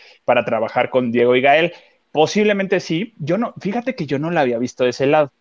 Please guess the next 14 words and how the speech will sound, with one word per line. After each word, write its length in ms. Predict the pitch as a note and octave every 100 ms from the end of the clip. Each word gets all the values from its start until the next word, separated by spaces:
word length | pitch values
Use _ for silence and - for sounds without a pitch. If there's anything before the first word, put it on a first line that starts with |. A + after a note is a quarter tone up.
| -
de, 260 | B2 B2 A#2+
de 180 | B2
la 180 | B2 B2
otra 200 | B2 C#3
banqueta. 520 | C3 C3 E3+ D3+ - _ - - -
Entonces, 400 | B2+ B2+ C#3 -
que, 240 | C3+ G2
que, 240 | B2+ A#2+ G#2+
que 80 |
ahorita 200 | B2 - B2+
nos 120 | A#2
dijo, 720 | A#2+ A2+ A2+ A2+ A#2 A2+ G#2+
este, 440 | A#2 - A#2 A#2 A#2 A#2 _ -
Isa. 420 | E3+ E3 D3+